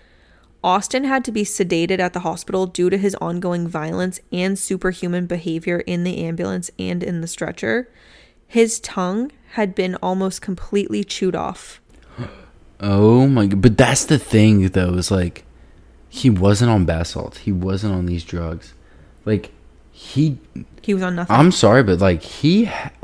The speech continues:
Speaker 2: he was superhuman. To get tased four different times, kicked, punched, ripped arm, like, arm ripped by a dog, sedated. You chew-, basically, you chewed your own tongue off,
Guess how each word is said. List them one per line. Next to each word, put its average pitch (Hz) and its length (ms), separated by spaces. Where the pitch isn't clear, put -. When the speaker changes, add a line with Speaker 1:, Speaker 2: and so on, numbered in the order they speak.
Speaker 2:
he - 400
was 381 280
superhuman. 101 960
To 123 120
get 165 300
tased 107 640
four 101 420
different 95 360
times, 85 400
kicked, 113 380
punched, 101 440
ripped 95 580
arm, 101 300
like, 95 240
arm 92 480
ripped 104 300
by 95 180
a 92 100
dog, 82 440
sedated. 87 880
You 104 260
chew-, 135 400
basically, 110 520
you 110 100
chewed 101 400
your 110 160
own 95 200
tongue 90 300
off, 80 340